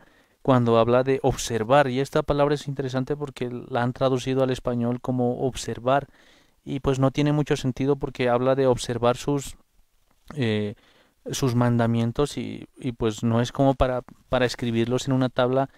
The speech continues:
y dejarlos ahí y, y de vez en cuando, pues, acercarse a mirar y estar ahí observando el cuadrito. No, no se trata de eso, sino se trata de que, pues, este shomer, pues, también implica la palabra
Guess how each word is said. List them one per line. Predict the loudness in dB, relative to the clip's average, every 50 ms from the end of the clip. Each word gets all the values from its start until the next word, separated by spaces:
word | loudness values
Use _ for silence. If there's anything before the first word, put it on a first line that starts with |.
| _ -20 _ _ _
y | -4 0 2
dejarlos | 2 2 2 0 0 2 2 2 0 0
ahí | -4 -4 -2 -2 -2 -2 -2 -4 -6 _
y, | -6 -4 -4 -2 -2 -4 -4
y | -6 -4
de | -2 -2 0
vez | -2 -2 -2 -2
en | -2 0
cuando, | 0 0 0 0 0 -2
pues, | -2 -4 -4
acercarse | -4 -6 -6 -8 -8 -8 -10 -10 -8 -6 -4
a | -2
mirar | -2 -2 -2 0 -2 -2 -2
y | -4
estar | -6 -6 -4 -4 -4
ahí | -2 -2 -4 -4 -4 -6 -6 -6 -6 -6 -8 -8 _ _ -20 -20 -20 _ _ _
observando | -2 -2 -2 -2 -2 -4 -2 0 2 2 2 2 2 2 0
el | 0 -2
cuadrito. | -2 -2 -2 -2 -2 -4 -4 -2 -2 0
No, | 2 2 0 0 -4 _ _ -20 -20 _ _ _
no | -2 -2 0
se | 0 0 0
trata | 0 0 0 0 -2 -2 -2
de | -2 -2
eso, | -2 -4 -4
sino | -6 -4 -4 -4 -4
se | -4 -6 -8
trata | -6 -6 -4 -4 -4 -4
de | -4 -6
que, | -6 -4 -4 -4 -4 -6 -10 -16 _ _ _ _ _ _ _ _ _
pues, | -2 0 0
este | 0 0 0 -2 -2
shomer, | -2 0 0 2 2 2 0 -2 -4 -12 -16 _
pues, | -10 -8 -4
también | -2 0 2 2 2
implica | 2 0 0 -2 -4 -4 -2 0 0
la | 0 0
palabra | -2 -4 -6 -6 -6 -4 -4 -2 -2 -2 -2 -4 -6 -8